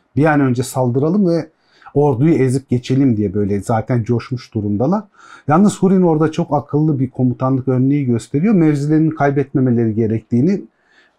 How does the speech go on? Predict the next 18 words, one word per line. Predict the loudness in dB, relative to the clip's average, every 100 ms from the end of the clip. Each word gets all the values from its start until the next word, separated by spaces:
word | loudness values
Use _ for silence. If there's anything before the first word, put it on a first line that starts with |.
| -2
Melkor'un | 2 2 2 2 2 2
her | 2
zaman | 2 2 2 2 0
göründüğünden | 0 2 2 2 2 2 2 0
daha | -2 -4 -2
büyük | -4 -4
kuvvetlere | -8 -6 -6 -8 -8
sahip | -6 -6 -4 -4
olduğunu, | -2 0 0 2
bunun | 2 2
bir | -2
tuzak | -6 -6 -4
olabileceğini | -2 0 0 0 0 0 0
söyleyerek | -2 0 0 0 0
orduyu | 0 2 0
zapt | 0 -2 -2
etmeyi | -4 0 -2 0
başarıyor. | -2 -2 -4 -4